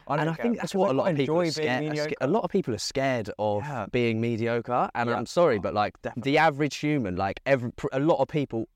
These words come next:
Speaker 2: are that.
Speaker 1: Only one person's gonna be
Speaker 2: It's
Speaker 1: the
Speaker 2: like,
Speaker 1: best, right?
Speaker 2: it's, what is it? The
Speaker 1: <laughs> Yeah.
Speaker 2: nought point one percent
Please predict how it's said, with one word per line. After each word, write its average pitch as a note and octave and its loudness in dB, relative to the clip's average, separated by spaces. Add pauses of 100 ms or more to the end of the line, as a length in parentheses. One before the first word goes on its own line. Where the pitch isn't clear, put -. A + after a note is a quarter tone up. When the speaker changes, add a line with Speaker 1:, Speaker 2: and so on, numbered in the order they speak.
(140)
Speaker 2:
are C3 2
that. D3 2
Speaker 1:
Only F3 0
one C3 0
person's C#3 2
gonna C3 -2
be C3+ 0
Speaker 2:
It's C#3 0
Speaker 1:
the G#3 4
Speaker 2:
like, E3 6
Speaker 1:
best, - -4
right? B2+ 2
Speaker 2:
it's, E3 0
what F3+ 4
is D3+ 0
it? C3 0
The B2 -2
Speaker 1:
<laughs> - -
Yeah. D3+ 2
Speaker 2:
nought D#3+ 2
point D3 2
one C#3 2
percent C3 0